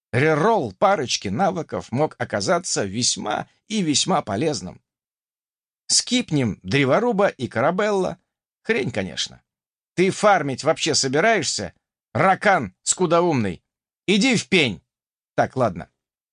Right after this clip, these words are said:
Шерстяной бро, идем на охоту.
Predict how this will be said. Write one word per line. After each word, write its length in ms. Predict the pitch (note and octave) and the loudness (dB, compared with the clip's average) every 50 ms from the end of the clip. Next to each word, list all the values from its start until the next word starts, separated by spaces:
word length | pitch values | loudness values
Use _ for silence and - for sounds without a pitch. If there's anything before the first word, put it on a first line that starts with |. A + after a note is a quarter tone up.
| _ _ _ _ _ _ _ _ _ _ _ | _ _ _ _ _ _ _ _ _ _ _
Шерстяной 600 | - - - D3+ D3 - - - E3+ F3 F#3 F3+ E3 | -6 -2 -2 0 0 -2 -2 -2 0 0 0 0 0
бро, 260 | C3+ C3 A#2 F#2 - - | 0 0 0 0 -2 -2
идем 340 | B2 C3 C3 D#3+ D#3 C#3+ | -4 -2 0 0 0 2
на 120 | B2+ A#2 G#2+ | 0 0 -2
охоту. 300 | G2 - D#2 B1+ - | -4 -6 -14 -18 -20